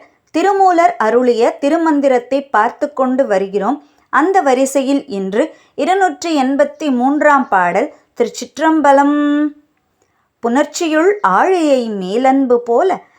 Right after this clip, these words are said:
உணர்ச்சியுள் ஆங்கே ஒடுங்கவல்லார்க்கு உணர்ச்சியில்லாது குலாவி உலாவி அனைத்தலும் இன்பம் அது இதுவாமே.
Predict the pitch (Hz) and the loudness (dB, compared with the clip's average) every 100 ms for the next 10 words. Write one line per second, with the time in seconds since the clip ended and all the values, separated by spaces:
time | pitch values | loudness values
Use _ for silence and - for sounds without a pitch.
0 | _ - 196 247 - - 302 302 359 - | _ -8 -2 -2 -2 -8 -2 -2 -2 -2
1 | 185 214 254 262 339 208 190 254 285 277 | 0 0 0 0 0 0 0 2 2 2
2 | 277 277 277 277 277 - 285 - _ _ | 2 2 4 2 0 -4 -4 -6 _ _
3 | - 202 269 277 330 285 294 302 294 302 | -10 -2 -2 -2 -6 -2 -2 2 4 4
4 | 359 392 - 220 262 294 302 262 269 285 | 2 -4 -2 2 2 2 0 -4 0 2
5 | 294 302 349 _ _ - 180 202 285 285 | 2 0 -6 _ _ -12 -6 -4 -4 -4
6 | - 294 302 302 285 285 294 330 403 - | 0 2 2 0 0 0 0 0 -2 -2
7 | 190 190 240 247 330 233 185 175 175 214 | -2 -2 -4 -4 -2 0 -2 -2 -6 -4
8 | 220 | -4